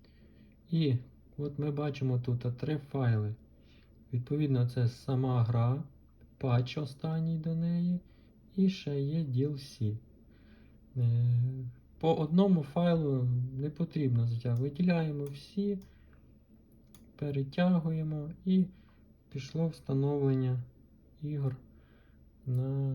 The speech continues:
с-, саму приставку. Можна не чекати, виділити, там зайти, ще якусь ігру вибрати і теж, і також перетягнути. Можна потім ще одну. Так можна назакидати купу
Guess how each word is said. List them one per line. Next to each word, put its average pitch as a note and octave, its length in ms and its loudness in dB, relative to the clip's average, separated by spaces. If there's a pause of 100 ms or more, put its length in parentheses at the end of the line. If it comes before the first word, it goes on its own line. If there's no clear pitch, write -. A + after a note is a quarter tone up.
(120)
с-, - 400 -8
саму B2 240 2
приставку. A#2+ 760 -4
Можна C#3+ 560 2 (580)
не D3 180 0
чекати, E3+ 640 0
виділити, C#3 760 0
там C3+ 280 -2
зайти, C3+ 500 -4
ще - 840 -6
якусь C3+ 500 -2
ігру C3 280 0
вибрати C3 600 -2
і C3 40 -2
теж, C3+ 480 -2 (460)
і C3 60 -2
також C#3 420 -2
перетягнути. B2 800 2
Можна C#3+ 380 0
потім C#3+ 380 -6
ще D3 300 -4
одну. B2 360 2 (580)
Так - 200 -4
можна D3+ 300 -2
назакидати C#3+ 760 -2
купу C3 640 -2